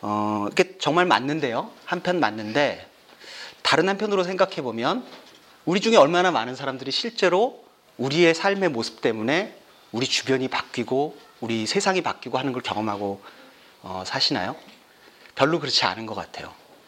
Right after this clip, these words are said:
그러니까 우리가 사는 삶의 모습 때문에 실제로 세상이 얼마나 바뀌느냐? 글쎄, 별로 그렇지 않은 것 같아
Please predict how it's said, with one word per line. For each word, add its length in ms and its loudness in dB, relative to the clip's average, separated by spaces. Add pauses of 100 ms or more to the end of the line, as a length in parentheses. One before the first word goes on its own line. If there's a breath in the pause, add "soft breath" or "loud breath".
(480 loud breath)
그러니까 120 8
우리가 280 8
사는 300 4
삶의 300 2
모습 300 -4
때문에 540 2
실제로 460 2
세상이 320 2
얼마나 260 2
바뀌느냐? 680 -2 (600 loud breath)
글쎄, 500 0 (320)
별로 220 -2
그렇지 240 -2
않은 220 -4
것 80 -6
같아 420 -10